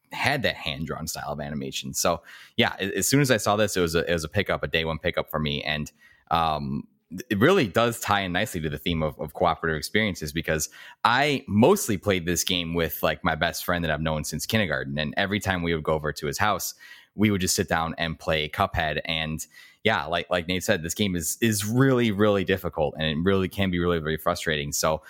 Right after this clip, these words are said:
um, I like to jo-, my, my friend's sister, she owns his house now. So I like to joke when we go over there, wh-, you know, when we're all over there, I say, "If you, if you're quiet and you listen, you can hear the walls speak, because we spoke words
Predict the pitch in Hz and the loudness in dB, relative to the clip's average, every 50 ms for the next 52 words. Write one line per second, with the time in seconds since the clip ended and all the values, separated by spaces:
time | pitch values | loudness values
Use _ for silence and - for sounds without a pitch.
0 | - - - _ - 85 85 85 82 87 101 107 - - 92 95 - 95 95 95 | -20 -20 -12 _ -2 0 0 2 2 0 0 0 -2 -4 -4 -2 0 2 0 0
1 | 90 - - 95 92 92 - - 127 120 110 107 98 - - - _ - - - | -2 -2 -2 -2 -2 -2 0 0 0 2 2 0 -4 -6 -10 -14 _ -2 2 2
2 | 135 127 - - 95 85 - - 117 110 101 95 92 90 87 82 76 - - 87 | 2 2 2 0 -2 0 0 2 2 2 2 2 2 0 0 -2 -2 -2 -2 -2
3 | 78 - 92 101 113 113 - - 85 73 69 76 85 - - - - - - - | -2 0 2 2 2 0 -2 -4 -4 -4 -4 -4 -6 -8 -10 -20 -20 -6 0 2
4 | 123 110 110 110 - 113 95 90 107 107 - - 104 95 87 80 87 82 80 92 | 2 2 2 0 -2 0 2 4 4 4 4 2 0 0 0 2 2 2 4 4
5 | 131 147 120 95 78 80 78 78 78 78 90 95 85 85 - - 85 82 78 78 | 4 4 4 2 2 2 2 2 0 -2 -2 -2 -2 -2 -2 0 0 0 0 0
6 | 78 82 82 78 78 78 78 76 87 104 98 90 78 73 73 76 76 - - 85 | 0 0 0 0 0 2 2 2 2 2 0 0 0 0 0 0 0 0 0 0
7 | 80 80 80 78 - - 87 82 76 - _ _ _ - - - 71 - - 127 | 0 0 -2 -4 -4 -6 -6 -6 -8 -10 _ _ _ -16 -14 -12 -6 0 2 2
8 | 127 127 101 95 92 92 127 165 - - 104 85 82 90 85 - 85 82 - - | 2 2 0 -2 0 2 2 2 2 2 0 0 0 0 -2 -2 -4 -4 -2 2
9 | 127 123 120 113 107 95 95 92 90 98 101 92 87 82 80 - - - 117 113 | 2 4 4 4 4 2 0 2 2 4 4 4 2 0 0 -2 -2 0 0 0
10 | 101 - - 82 - - 82 78 80 90 95 92 - - 101 92 85 - - 95 | 0 -2 -4 -4 -2 -2 -2 0 0 0 0 0 0 2 2 2 2 2 2 2
11 | 107 104 98 92 85 80 - - | 4 4 4 2 0 -2 -4 -4